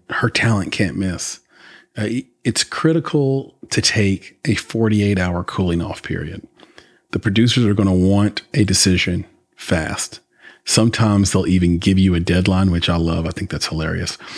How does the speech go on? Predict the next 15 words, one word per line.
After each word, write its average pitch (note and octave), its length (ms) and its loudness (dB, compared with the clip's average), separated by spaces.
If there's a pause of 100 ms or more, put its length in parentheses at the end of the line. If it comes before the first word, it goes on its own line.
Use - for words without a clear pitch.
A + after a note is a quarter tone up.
(420)
But G#2+ 420 0
they G#2 200 2
will. G2+ 260 2
They'll F#2+ 160 0
give F#2+ 160 4
you F#2+ 160 6
a E2+ 60 2
deadline. E2 560 0
"I - 20 -2
need, D#2+ 200 0 (360)
need E2+ 180 2
money F2+ 220 4
in E2 80 2
seventy-two G2 560 2
hours." E2+ 320 -4